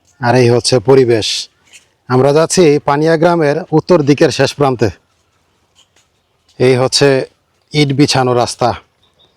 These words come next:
এই গ্রামে দীর্ঘদিন চেয়ারম্যান ছিল এই ওয়ার্ডে, কিন্তু রাস্তাটি পাকা হয়নি। এই রাস্তাটি বহু মানুষ ব্যবহার করে, এটি একটি দুঃখজনক ব্যাপার।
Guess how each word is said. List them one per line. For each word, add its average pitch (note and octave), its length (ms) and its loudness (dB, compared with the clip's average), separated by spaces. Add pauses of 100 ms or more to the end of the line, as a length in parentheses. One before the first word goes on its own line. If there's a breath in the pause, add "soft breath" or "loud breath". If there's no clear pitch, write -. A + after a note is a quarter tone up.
(320)
এই C#3+ 200 2
গ্রামে E3+ 380 2
দীর্ঘদিন D#3 460 2
চেয়ারম্যান C#3+ 360 0
ছিল D3 380 0 (260)
এই C3 180 4
ওয়ার্ডে, B2+ 380 2 (720)
কিন্তু B2 340 2
রাস্তাটি C3 460 0
পাকা C3+ 280 -2
হয়নি। A2+ 320 -4 (560)
এই B2+ 140 -2
রাস্তাটি C#3 420 2
বহু C#3 260 2
মানুষ C#3 280 -2
ব্যবহার B2 360 0
করে, G#2 220 -2 (1080)
এটি A#2 180 -8
একটি B2+ 180 -2
দুঃখজনক A#2 500 -2
ব্যাপার। G#2 300 -2